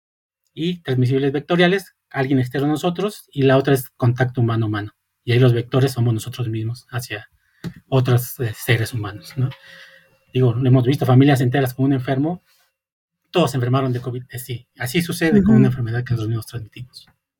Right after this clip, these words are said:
Speaker 2: Sí, sí, sí, qué importante como entender, ¿no? Todos estos mecanismos diferentes. Yo, ahorita que mencionabas tantas criaturas, yo pensaba en las algas, ¿no? Que también, este, como las, las, la toxicidad, ¿no? Que también luego tienen en el ecosistema y cómo,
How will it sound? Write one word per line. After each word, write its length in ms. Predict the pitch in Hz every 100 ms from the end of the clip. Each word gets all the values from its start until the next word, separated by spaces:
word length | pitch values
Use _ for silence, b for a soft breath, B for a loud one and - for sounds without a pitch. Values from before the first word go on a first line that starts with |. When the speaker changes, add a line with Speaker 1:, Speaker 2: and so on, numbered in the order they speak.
| _ _ - B B B -
Speaker 2:
Sí, 320 | - 233 247
sí, 160 | 233 247
sí, 460 | - 269 269 240 196
qué 80 | 262
importante 500 | 226 247 233 226 226
como 440 | 214 190 180 190 -
entender, 500 | 214 - 208 214 220
¿no? 160 | 214
Todos 220 | 220 220 226
estos 200 | 220 240
mecanismos 540 | 214 190 196 214 220
diferentes. 760 | 214 180 170 185 196 185 180
Yo, 160 | 202 208
ahorita 300 | 202 196 247
que 100 | 254
mencionabas 540 | 226 202 196 202 214
tantas 380 | 233 208 220 214
criaturas, 440 | - 190 180 202 214
yo 80 |
pensaba 280 | 220 220 220
en 80 | 214
las 180 | 185 175
algas, 400 | 208 240 214 180
¿no? 160 | 202
Que 80 | 233
también, 360 | 190 190 196 196 B B B B
este, 380 | - 185 - 190
como 240 | 185 185 185
las, 280 | 185 185 -
las, 300 | 180 180 - _ -
la 160 | 190
toxicidad, 640 | 185 202 - 185 202 208 220
¿no? 200 | 208 220
Que 100 | 220
también 280 | 185 196
luego 260 | 196 202 196
tienen 360 | 196 190 196 196
en 140 | 185
el 120 | 180 175
ecosistema 760 | 170 180 185 - 190 196 190
y 60 | 180
cómo, 460 | 190 190 190 190